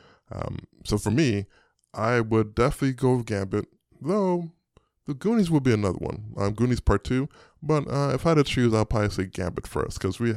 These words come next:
we've had a good Go-, Goonies movie. Um, from point A to point B, it's been amazing. So the next thing I would do is Goonies. Oh, sorry, not, not Goonies. Um, Gambit.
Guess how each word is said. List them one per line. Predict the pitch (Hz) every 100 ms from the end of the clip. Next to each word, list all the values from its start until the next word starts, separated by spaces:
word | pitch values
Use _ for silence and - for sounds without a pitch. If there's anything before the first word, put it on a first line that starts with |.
| -
we've | 123 113
had | 113 98
a |
good | - 87 -
Go-, | 101 98 87
Goonies | 104 98 92
movie. | 95 90 95 98 _ _ _ _ -
Um, | - - - - _ _ _
from | - - 101 -
point | - 107 -
A | 101
to | 98
point | 107 98
B, | 92 92
it's | 95 95
been | - 92
amazing. | 87 92 95 95 82 92 - _ _ _ -
So | - 95 98 98 101 101 - _ -
the | 107
next | -
thing | - 131
I |
would | 113 139
do | 123 113
is | 104
Goonies. | 110 202 - -
Oh, | 104 90
sorry, | - - 101 95
not, | 107 -
not | -
Goonies. | - - -
Um, | 95 - - _
Gambit. | 98 110 - -